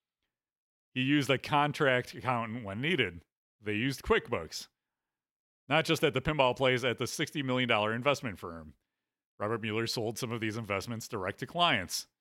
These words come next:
Did Deeproot use any of the money from investors? He pled the fifth. Do you know how much money was collected?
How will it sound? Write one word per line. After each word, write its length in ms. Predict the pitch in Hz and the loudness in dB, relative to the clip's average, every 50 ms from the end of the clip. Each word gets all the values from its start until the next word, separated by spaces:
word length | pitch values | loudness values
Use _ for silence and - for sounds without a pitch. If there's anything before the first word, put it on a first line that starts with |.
| _ _ _ _ _ _ _ _ _ _ _ _ _ _ | _ _ _ _ _ _ _ _ _ _ _ _ _ _
Did 180 | 143 156 147 120 | 0 0 2 2
Deeproot 440 | 131 147 131 123 143 139 143 143 127 | 2 2 4 4 2 2 2 0 -2
use 340 | 123 123 131 131 127 127 - | -2 -2 0 0 -2 -4 -4
any 240 | - 135 123 123 135 | -4 -2 0 0 0
of 140 | 131 113 101 | 0 0 -2
the 60 | 123 | -2
money 220 | 120 117 110 113 123 | 0 0 2 0 0
from 200 | - 143 131 139 | 0 -2 -2 0
investors? 520 | 139 139 170 156 - - 113 90 82 85 | 2 2 2 2 2 0 -2 -4 -4 -6
He 80 | 107 104 | -6 -4
pled 220 | - 120 113 98 | -2 -2 -2 0
the 60 | 104 | -2
fifth. 300 | - - 117 90 82 - _ _ _ _ _ _ _ _ _ _ _ _ _ _ _ _ _ _ _ _ _ _ _ _ _ _ - | -2 -2 -2 -2 -2 -6 _ _ _ _ _ _ _ _ _ _ _ _ _ _ _ _ _ _ _ _ _ _ _ _ _ _ 2
Do 60 | 135 | 2
you 80 | 143 143 | 4 6
know 200 | 135 135 143 143 - _ _ _ | 6 4 4 2 -2 _ _ _
how 120 | - - 127 | -4 0 2
much 200 | 131 135 - 175 | 2 2 2 2
money 200 | 175 196 180 147 | 2 4 4 4
was 160 | 120 107 - | 2 2 0
collected? 560 | - 123 107 92 92 90 - 92 82 80 78 | 0 0 0 0 0 -2 -4 -8 -10 -10 -14